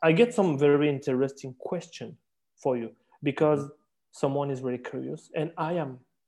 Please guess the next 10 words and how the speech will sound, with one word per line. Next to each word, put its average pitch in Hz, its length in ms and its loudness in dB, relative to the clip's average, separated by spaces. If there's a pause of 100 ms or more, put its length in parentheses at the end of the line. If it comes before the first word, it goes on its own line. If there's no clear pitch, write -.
very 120 220 -12
curious. - 520 -16 (520)
Um, 123 320 -14 (1200)
and 208 240 2
I 202 100 6
want 226 240 2 (120)
to 202 60 2
know 151 400 0 (200)
too, - 420 -6 (300)
myself, 156 580 0